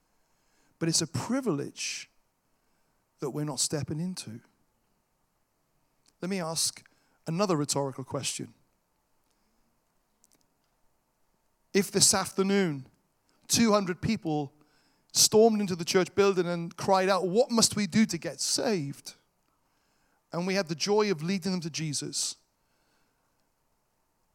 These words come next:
And I said, "I need two hundred people to help disciple these."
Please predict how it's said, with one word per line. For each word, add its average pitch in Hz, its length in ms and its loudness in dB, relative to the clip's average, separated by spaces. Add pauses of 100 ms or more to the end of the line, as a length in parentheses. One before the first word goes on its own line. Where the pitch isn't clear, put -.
(560)
And 180 100 2
I 208 120 6
said, 214 180 6
"I 214 120 6
need 226 180 4
two - 180 4
hundred 254 300 2
people 190 340 2
to 170 80 -6
help 180 220 0
disciple 175 500 2
these." 143 440 -8